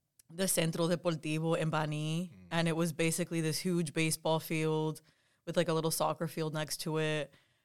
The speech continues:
Speaker 1: And I would always just grow up playing soccer, baseball, and just walking around Bani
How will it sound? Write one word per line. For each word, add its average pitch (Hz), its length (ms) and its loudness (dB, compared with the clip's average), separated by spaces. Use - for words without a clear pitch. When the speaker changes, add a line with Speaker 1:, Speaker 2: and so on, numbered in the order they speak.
Speaker 1:
And 151 500 -2
I 160 100 0
would 156 140 0
always 156 260 0
just 156 160 -6
grow 156 140 -2
up 147 80 -4
playing 160 220 -4
soccer, 156 420 -4
baseball, 151 840 -4
and 151 540 -6
just 165 220 -2
walking 165 380 0
around 156 280 0
Bani 156 680 -2